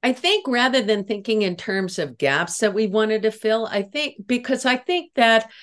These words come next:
people like Gary Gallagher, other historians of the Civil War, always would say, "Well, the West didn't matter 'cause there were really no major battles there."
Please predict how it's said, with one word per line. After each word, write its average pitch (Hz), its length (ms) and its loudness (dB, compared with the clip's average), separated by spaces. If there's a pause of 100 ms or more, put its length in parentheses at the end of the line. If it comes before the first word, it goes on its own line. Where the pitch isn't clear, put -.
(220)
people 294 480 0
like 202 380 2
Gary 190 280 0
Gallagher, 170 580 0
other 170 300 -2
historians 175 720 -4
of 165 100 -6
the 165 120 -4
Civil 165 360 -4
War, 160 180 2
always 165 340 2
would 175 120 -6
say, 180 160 -2
"Well, 180 140 -2
the 185 100 0
West 214 320 0
didn't 208 200 2
matter 175 260 0
'cause 170 240 -8
there 170 80 -6
were 160 140 -6
really 160 240 -4
no 147 180 -2
major 143 320 -2
battles 120 500 -4
there." - 380 -12